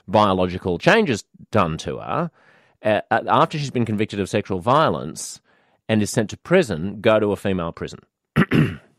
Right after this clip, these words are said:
See, that was an easy, see, th-, it's so much easier now, isn't it? We used to just, we used to get so tied up and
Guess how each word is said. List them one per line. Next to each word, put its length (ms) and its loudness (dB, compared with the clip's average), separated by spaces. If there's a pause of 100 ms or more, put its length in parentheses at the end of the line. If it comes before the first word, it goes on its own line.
(640)
See, 140 0
that 120 8
was 120 6
an 100 0
easy, 400 -6 (140)
see, 240 -6
th-, 200 -6
it's 160 -8
so 200 0
much 200 -2
easier 380 -2
now, 240 -12
isn't 220 -4
it? 160 -6
We 120 -6
used 180 -6
to 60 -10
just, 440 -8
we 100 -6
used 100 -8
to 200 -4
get 160 -8
so 200 -2
tied 380 -6
up 220 -2
and 180 -4